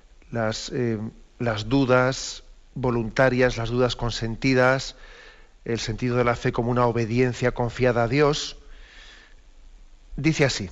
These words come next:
el último punto que nos queda por explicar, dos mil ochenta y nueve. La incredulidad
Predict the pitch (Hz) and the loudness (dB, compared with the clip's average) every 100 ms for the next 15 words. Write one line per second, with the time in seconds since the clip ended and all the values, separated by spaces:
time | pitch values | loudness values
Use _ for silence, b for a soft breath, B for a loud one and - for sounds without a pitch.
0 | - 131 123 120 123 120 123 117 117 113 | -6 0 0 0 0 0 0 -2 -2 -2
1 | 104 127 117 113 110 - 92 - 92 - | -2 0 2 2 -2 -4 -8 -6 -8 -8
2 | - - - 123 110 151 180 - 123 - | -12 -12 -4 -2 0 0 -2 -2 -4 -2
3 | 107 101 95 90 80 - - - - - | -4 -4 -4 -4 -6 -12 -14 -16 -16 -16
4 | B B B B B B - - 135 139 | B B B B B B -12 2 4 4
5 | 135 143 139 135 135 156 185 | 2 4 4 4 2 4 2